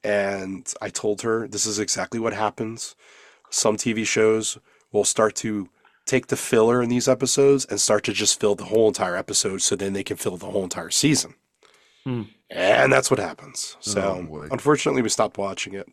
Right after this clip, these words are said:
Speaker 1: But beautiful episodes. There were some really good episodes. Ah, and there were some really terrible episodes. And, uh, I love stupid humor.
Speaker 3: Hmm.
Speaker 1: That was definitely a show with, like, stupid humor.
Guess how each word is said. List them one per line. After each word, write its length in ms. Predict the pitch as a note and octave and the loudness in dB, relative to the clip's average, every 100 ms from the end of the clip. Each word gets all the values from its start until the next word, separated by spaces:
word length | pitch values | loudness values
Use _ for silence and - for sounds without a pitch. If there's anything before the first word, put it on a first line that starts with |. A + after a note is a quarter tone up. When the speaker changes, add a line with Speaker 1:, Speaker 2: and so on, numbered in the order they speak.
| _ | _
Speaker 1:
But 200 | C#3+ G#2 _ _ _ _ _ _ _ _ - - - | 2 2 _ _ _ _ _ _ _ _ -20 -20 -10
beautiful 420 | - G3 G4+ C3 G#2+ | 0 4 4 6 6
episodes. 460 | - G2+ G#2 G2 | 4 2 2 2
There 80 | G#2 | -2
were 40 | G2 | -2
some 220 | G2+ F#2 | -4 2
really 240 | D3 F#3+ | 6 6
good 160 | A#2+ G#2+ | 6 4
episodes. 720 | G2 G2+ - G#2 G2+ F#2+ - _ - - - - - - _ - | 2 -2 -2 0 0 -2 -8 _ -20 -20 -20 -20 -20 -20 _ -6
Ah, 160 | - - | -2 -2
and 80 | |
there 140 | G#2+ G#2 | -2 -4
were 80 | F#2 | -6
some 260 | F2+ F2 | -8 -4
really 280 | A2 C3 A#2 | 4 4 4
terrible 420 | A2 G2 F2 F2 | 2 0 -2 -8
episodes. 880 | F2+ - - F2+ F2 E2+ F2+ - - - | -12 -10 -10 -8 -12 -14 -10 -10 -12 -16
And, 480 | C3 F#2+ F#2+ F#2+ - | -16 -14 -14 -16 -16
uh, 360 | G2+ F2+ F2+ F#2 - _ _ - | -14 -12 -14 -16 -20 _ _ -6
I 60 | G4 | -2
love 200 | F4 - | 2 2
stupid 420 | - D#3 D3+ C3+ | 4 4 2 -2
humor. 540 | - A#2 G#2 B2+ B2+ _ _ _ _ _ _ _ F2 | -2 -2 0 -2 -6 _ _ _ _ _ _ _ -14
Speaker 3:
Hmm. 160 | F2 | -2
Speaker 1:
That 140 | A#2+ C3+ | 2 4
was 120 | C#3 | 4
definitely 260 | - C#3 | 4 4
a 40 | A2 | 4
show 240 | - A2 | 4 4
with, 120 | A2 | 4
like, 160 | G#2+ G#2 | 2 0
stupid 380 | - - G2+ G2+ | 0 -2 -4 -6
humor. 460 | - G2+ A2 A#2 | -6 -4 -4 -8